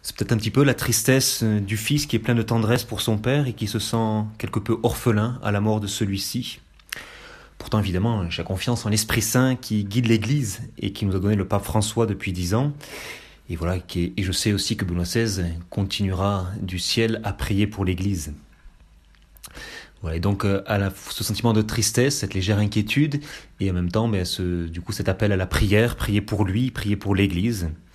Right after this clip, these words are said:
Et en même temps, très vite est montée en moi l'action de grâce, l'action de grâce pour, euh, tout ce qu'il a donné, tout ce qu'il a fait, voilà, pour tout son ministère au service de l'Église.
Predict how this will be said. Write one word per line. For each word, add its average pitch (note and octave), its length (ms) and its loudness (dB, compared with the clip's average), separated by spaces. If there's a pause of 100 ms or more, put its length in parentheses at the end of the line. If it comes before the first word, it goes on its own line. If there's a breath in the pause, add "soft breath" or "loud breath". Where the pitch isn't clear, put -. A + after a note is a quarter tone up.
(600 loud breath)
Et G#2+ 100 4
en G#2 40 4
même G2+ 140 4
temps, A2+ 180 2
très A#2 160 2
vite A2+ 240 2
est A2 60 2
montée G2+ 280 2
en G#2+ 60 4
moi G2+ 220 2
l'action G#2+ 280 0
de G2+ 100 2
grâce, F#2+ 360 -2
l'action F#2+ 220 -2
de F#2+ 80 0
grâce G#2 240 -2
pour, F2+ 320 -2
euh, F2 100 0 (180)
tout - 120 -8
ce - 100 -4
qu'il - 140 0
a F2+ 80 0
donné, F2+ 320 0
tout F#2 120 -8
ce - 60 -4
qu'il - 220 -2
a F2 60 0
fait, F2 320 -2 (180)
voilà, - 260 -18
pour - 220 -10 (180)
tout - 140 -10
son - 140 0
ministère G#2+ 720 2
au G#2 60 -4
service F#2+ 380 -2
de G2 80 0
l'Église. E2+ 540 -2